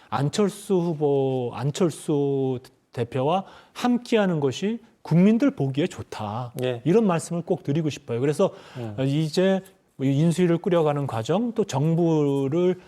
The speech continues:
Speaker 1: 어, 만들어가는 과정 속에서 통합의 한 세력으로서 안-, 안철수를 지지했던 분들,
Speaker 2: 네.
Speaker 1: 이런 분들과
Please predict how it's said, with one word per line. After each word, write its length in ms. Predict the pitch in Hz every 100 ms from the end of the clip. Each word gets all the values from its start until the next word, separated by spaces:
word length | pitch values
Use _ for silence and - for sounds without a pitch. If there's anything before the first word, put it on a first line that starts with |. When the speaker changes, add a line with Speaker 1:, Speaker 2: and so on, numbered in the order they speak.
| -
Speaker 1:
어, 240 | - 120 120
만들어가는 600 | 117 151 165 165 139 147
과정 280 | 131 113 135
속에서 560 | - 120 110 208 208 - - - -
통합의 540 | - 262 254 247 226 226
한 220 | - 220
세력으로서 760 | 202 214 208 160 156 - 185 214
안-, 220 | - 143 143 -
안철수를 600 | - 143 156 160 - 160 175
지지했던 580 | 147 135 139 - 131
분들, 320 | 117 117 101 87
Speaker 2:
네. 120 | 120
Speaker 1:
이런 220 | 170 208
분들과 800 | 175 160 147 143 139 131 131 196